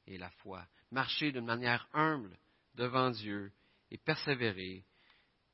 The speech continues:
de croire dans ses promesses envers nous. Alors, c'est ce que je vous souhaite, c'est ce que je vous souhaite dans votre relation de couple,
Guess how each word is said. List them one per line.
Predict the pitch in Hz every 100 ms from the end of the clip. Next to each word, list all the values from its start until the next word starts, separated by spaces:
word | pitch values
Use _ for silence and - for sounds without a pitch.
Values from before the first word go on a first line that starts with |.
| _ _ _ _ _ _ _ _ _ _ _ _ _ _ _ _ -
de |
croire | 104 - 107 104
dans | 98
ses | 107
promesses | - 98 90 90 - - _ _ -
envers | 92 92
nous. | 92 90 92 _ _ _ _ - - -
Alors, | 104
c'est | 107 135
ce |
que | -
je | 127
vous | 123
souhaite, | - 151 170 -
c'est | 117
ce | -
que | 117
je |
vous | 117
souhaite | - 135 120
dans | 110
votre | 107 -
relation | 113 113 -
de | 117 -
couple, | 180 - _